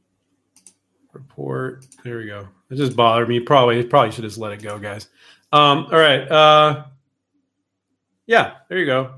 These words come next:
Hopefully that was helpful, Chris. Um, if you guys think I'm helpful, man, can you imagine having a coach? They're looking at your product. They're going, "Oh, for your product, you wanna do this, this, and this. Oh, that company said that? Okay, say this back."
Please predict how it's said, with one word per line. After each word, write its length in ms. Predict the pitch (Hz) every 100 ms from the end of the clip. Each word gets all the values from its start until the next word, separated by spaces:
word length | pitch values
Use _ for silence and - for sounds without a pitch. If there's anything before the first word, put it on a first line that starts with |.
| _
Hopefully 280 | - 160 175
that 60 | 165
was 120 | 143
helpful, 300 | 139 - 127
Chris. 380 | - 135 127 - _ _ _ _ _ _
Um, 500 | 139 143 143 139 - -
if 120 | 165
you 60 |
guys 280 | 240 294 262
think 160 | 240 233
I'm 80 | 170
helpful, 640 | 170 175 170 139 143 - -
man, 240 | 170 185
can 100 | -
you 120 | 185
imagine 640 | 202 160 156 156 165 160 151 _
having 240 | 143 139
a 100 | 123
coach? 520 | - - 151 175 - _ _ _ _ _ _ _ -
They're 120 | 135
looking 260 | 156 160
at 60 | 185
your 140 | 160
product. 400 | 139 147 139 151
They're 80 | 147
going, 160 | 135 139
"Oh, 160 | 185
for 140 | - 135
your 200 | 180 277
product, 500 | - 226 233 135 135
you 80 | 165
wanna 180 | 226
do 140 | 143 143
this, 280 | 156 165 -
this, 220 | 139 -
and 100 | 135
this. 220 | 80 - -
Oh, 160 | 156
that 260 | 180 220 226
company 340 | 214 226 226
said 240 | 214 233 233
that? 240 | 254 254
Okay, 220 | 180 -
say 220 | 151 - 214
this 200 | 190 -
back." 300 | 180 117